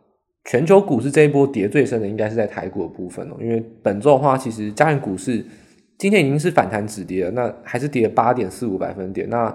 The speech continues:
柜买指数也跌了八点四九个百分点。那如果你说赚最大的跌幅，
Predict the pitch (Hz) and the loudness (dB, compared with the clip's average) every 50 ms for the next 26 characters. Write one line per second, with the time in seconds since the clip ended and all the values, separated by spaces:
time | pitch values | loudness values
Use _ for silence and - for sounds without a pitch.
0 | - - - - 120 - 127 110 107 110 95 110 117 104 104 - 101 101 101 98 | -8 -14 -4 -2 0 2 2 0 -2 -4 -6 -4 -4 -4 -4 0 0 0 2 4
1 | 113 113 117 110 90 87 - - 113 95 92 - - 87 85 85 82 95 92 95 | 4 4 4 2 -2 -6 -6 -8 -6 -4 -4 -4 -4 -6 -8 -8 -8 -10 -10 -10
2 | 92 - - - - _ _ - - _ _ _ _ - 139 143 139 117 107 139 | -10 -10 -12 -12 -14 _ _ -20 -20 _ _ _ _ -4 0 0 0 2 2 0
3 | 143 139 180 156 135 127 131 - 170 143 - 160 139 127 117 110 110 101 101 101 | 0 2 4 2 2 2 2 2 2 4 6 6 4 4 4 0 0 0 -2 -2
4 | 101 - 95 92 | -2 -4 -8 -8